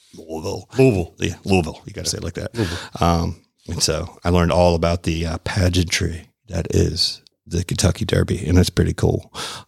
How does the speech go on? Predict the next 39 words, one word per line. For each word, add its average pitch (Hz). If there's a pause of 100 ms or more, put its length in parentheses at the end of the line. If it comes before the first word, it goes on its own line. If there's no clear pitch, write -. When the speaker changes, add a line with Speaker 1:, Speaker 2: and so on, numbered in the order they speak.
Speaker 1:
Um, 82
so -
that 95
sounds 87
super 92
fun 85
too. 87
So 85
the 85
Georgia 110
Dental 101
Association 87
is -
having 87
a 90
lot 98
of 107
fun, 98
and 92
then 98
they 95
are 90
raising 107
money 92
so 87
that 87
they 92
can 90
give 101
back 95
to 87
their 92
communities, 92
is 85
what 92
I'm 87
hearing, 101 (360)
and 92
educate, 107